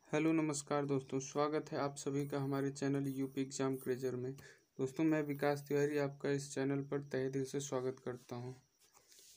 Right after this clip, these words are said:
दोस्तों, पिछले कुछ वीडियोज़ में हमने उत्तर प्रदेश लेखपाल से जुड़े हुए ग्रामीण परिवेश की एक श्रृंखला को स्टार्ट किया था, जिसमें हम थ्योरी पढ़ रहे थे,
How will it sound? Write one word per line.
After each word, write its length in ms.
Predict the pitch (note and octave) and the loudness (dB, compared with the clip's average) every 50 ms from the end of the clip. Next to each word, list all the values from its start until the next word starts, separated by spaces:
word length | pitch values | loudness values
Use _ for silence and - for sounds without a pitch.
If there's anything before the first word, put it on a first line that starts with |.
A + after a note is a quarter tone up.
| _ _ _ _ _ _ _ - | _ _ _ _ _ _ _ -4
दोस्तों, 400 | D3 D3 C#3+ C#3+ F#3+ F#3 G3 F#3 F#3 - - | -4 -4 0 2 4 4 4 4 2 -2 -2
पिछले 340 | E3+ E3 E3 - E3+ F3 F3 | -2 -2 0 0 0 0 0
कुछ 360 | E3+ - - F3 E3 - - | 0 2 0 0 0 0 -4
वीडियोज़ 420 | C#3+ D#3 D3+ D3 D#3 D#3 D#3+ D#3+ D#3 | -4 -4 -2 0 2 4 4 4 4
में 140 | E3+ E3 | 4 2
हमने 280 | D#3+ D#3 D#3 D#3 D#3 D#3+ - - | 2 2 2 2 0 0 -2 -4
उत्तर 180 | - C#3 C#3+ C#3+ | -6 -6 -4 -4
प्रदेश 440 | C#3+ D3 C#3+ D3 D3+ D#3 D3+ - D3 | -2 -2 -2 0 -2 -2 -2 -2 0
लेखपाल 440 | D3 C#3 C3+ C#3+ C#3+ C#3 D3 D3+ D3 | 2 2 2 2 0 0 0 0 -2
से 220 | C#3+ - D#3 D3 | -4 -4 -4 -4
जुड़े 280 | C#3+ C#3+ D3 C#3+ D3 C#3+ | -2 -2 0 0 2 2
हुए 160 | C#3+ D3 C#3+ | 2 0 0
ग्रामीण 440 | C#3+ C#3 C3+ C3 C#3 C#3+ C#3+ C#3+ C#3+ | 0 2 2 4 4 4 2 2 0
परिवेश 400 | C#3 C3+ C3 C3 C3+ C3 C3 - | 0 0 2 2 2 0 0 -4
की 260 | - - D#3 D3 D3 | -8 -8 -8 -6 -8
एक 160 | C#3+ C#3+ - - _ _ _ _ _ _ _ | -8 -10 -14 -20 _ _ _ _ _ _ _
श्रृंखला 400 | - - C#3+ C#3+ C3+ C#3 D#3 D#3 | -4 2 2 2 4 4 2 0
को 160 | D3+ D3+ D3+ C#3+ | 0 2 0 0
स्टार्ट 400 | C#3+ - C#3+ C#3+ D3 C#3+ C#3+ - | 2 4 4 4 4 4 0 -2
किया 240 | C3 C3 C3 B2+ | 0 2 2 2
था, 400 | B2 - - C#3+ - - - _ _ _ - | 0 -4 -8 -10 -10 -10 -14 _ _ _ -6
जिसमें 260 | C3 C3+ - D#3 D3+ | -6 -4 -4 -4 -4
हम 120 | D3+ D3 D3 | -4 -6 -6
थ्योरी 300 | - - C#3+ C#3 C#3 C3+ | 0 4 4 6 6 4
पढ़ 200 | C3 C3+ A#2+ A#2 | 2 0 -4 -8
रहे 180 | A#2 A#2 A#2 A#2 | -8 -8 -10 -10
थे, 260 | A#2+ - C3 B2 B2+ | -12 -12 -12 -12 -12